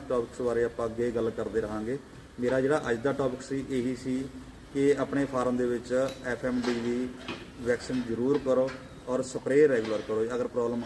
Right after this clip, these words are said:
ਆ ਜਾਂਦੀ ਹੈ, ਸੋਡਾ ਐਸ਼ ਆਪਣਾ ਨੋਟ ਕਰ ਸਕਦੇ ਹੋ। ਮੇਰਾ ਵੀਡੀਓ ਦੇ ਵਿੱਚ ਕਹਿਣ ਦਾ ਮਤਲਬ ਇਹੀ ਆ, ਇਹ ਸੋਡਾ ਐਸ਼ ਨਾਂ ਦਾ ਪ੍ਰੋਡਕਟ ਆ ਜਿਹੜਾ ਕਿ ਕੈਮੀਕਲ ਫੈਕਟਰੀ ਦੇ ਵਿੱਚੋਂ ਮਿਲੂਗਾ। ਬਾਕੀ ਮੈਂ ਇਸ ਦੇ ਵਿੱਚ ਆਪਣਾ ਨ-, ਕੰਟੈਕਟ ਨੰਬਰ ਵੀ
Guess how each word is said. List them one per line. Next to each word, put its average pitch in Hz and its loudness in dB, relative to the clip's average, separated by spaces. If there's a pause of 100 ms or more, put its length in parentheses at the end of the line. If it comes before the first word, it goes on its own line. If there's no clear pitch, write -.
ਆ 110 0
ਜਾਂਦੀ 107 0
ਹੈ, 123 2
ਸੋਡਾ 151 2
ਐਸ਼ 110 0 (340)
ਆਪਣਾ 127 -2
ਨੋਟ 120 2
ਕਰ 123 -2
ਸਕਦੇ 117 -2
ਹੋ। 123 -2
ਮੇਰਾ 127 2
ਵੀਡੀਓ 120 2
ਦੇ 127 0
ਵਿੱਚ 127 -2 (240)
ਕਹਿਣ 123 0
ਦਾ 135 0
ਮਤਲਬ 120 -2
ਇਹੀ 120 0
ਆ, 120 4 (800)
ਇਹ 139 0
ਸੋਡਾ 143 2
ਐਸ਼ 135 4
ਨਾਂ 131 -2
ਦਾ 127 0
ਪ੍ਰੋਡਕਟ 117 -2
ਆ 127 0
ਜਿਹੜਾ 123 0
ਕਿ 131 -4
ਕੈਮੀਕਲ 123 0 (140)
ਫੈਕਟਰੀ 123 -4
ਦੇ 123 0
ਵਿੱਚੋਂ 117 -2
ਮਿਲੂਗਾ। 98 -4 (580)
ਬਾਕੀ 120 -4
ਮੈਂ 131 2
ਇਸ 127 2
ਦੇ 127 0
ਵਿੱਚ 127 -4
ਆਪਣਾ 123 -4
ਨ-, 117 -8
ਕੰਟੈਕਟ 117 -2
ਨੰਬਰ 117 -4
ਵੀ 127 -2